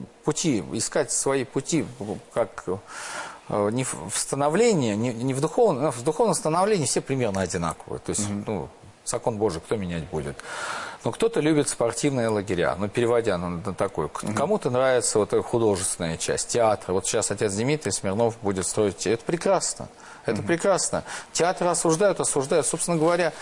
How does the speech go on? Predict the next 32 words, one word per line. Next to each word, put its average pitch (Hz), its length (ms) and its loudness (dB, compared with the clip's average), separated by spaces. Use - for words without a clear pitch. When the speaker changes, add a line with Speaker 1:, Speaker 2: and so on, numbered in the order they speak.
Speaker 1:
осуждают 165 600 2
они 135 240 0
театр 147 380 2
Эсхила. 131 580 2
Speaker 2:
Ну, 175 200 2
Speaker 1:
А 131 120 6
уж 156 200 4
Speaker 2:
да. 175 120 0
Speaker 1:
никак 180 280 0
не 139 100 0
Станиславского, 139 760 2
Speaker 2:
Да. 135 80 0
Speaker 1:
которого 123 300 4
во 139 40 4
времена 160 320 4
советские 160 540 4
только 151 300 2
оттуда 147 300 2
можно 117 260 2
было 110 180 4
слово 117 340 4
"Бог"-то 117 300 2
услышать. 110 260 2
Speaker 2:
Услышать, 107 200 2
Speaker 1:
И 170 80 6
из 156 80 4
Speaker 2:
конечно. 123 200 4
Speaker 1:
песен 160 160 0
Высоцкого. 104 560 2
Все. 101 240 2
Так 143 240 -2
что - 160 -2